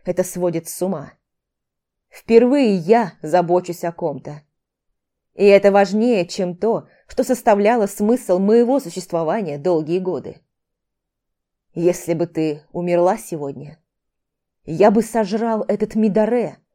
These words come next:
вместе с каждым эвеем этого города. И я не знаю, где и когда я смог бы остановиться. Я просто хотел, чтобы ты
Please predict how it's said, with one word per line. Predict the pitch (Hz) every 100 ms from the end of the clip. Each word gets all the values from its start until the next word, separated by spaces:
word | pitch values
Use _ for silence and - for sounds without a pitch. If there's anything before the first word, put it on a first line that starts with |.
| _ -
вместе | 185 226 247 - 220
с | -
каждым | 240 240 196 233 -
эвеем | 233 190 247 254 202
этого | 214 214 202
города. | 214 214 208 160 135 - - _ _ _ _ _ _ _
И | -
я | 196 196
не | 220
знаю, | 240 220 190 147 139 131 _ _
где | 180 190 170 208
и |
когда | 196 185 190
я | 262 175
смог | - 208 240 165
бы |
остановиться. | 160 - 175 190 143 - - - _ _ _ _ _ _ _ _ _ _ _ _ _ _ _ _ _ _ -
Я | 165
просто | 175 180 180
хотел, | 180 165 190 202
чтобы | - 160 151
ты | 156 151 143 143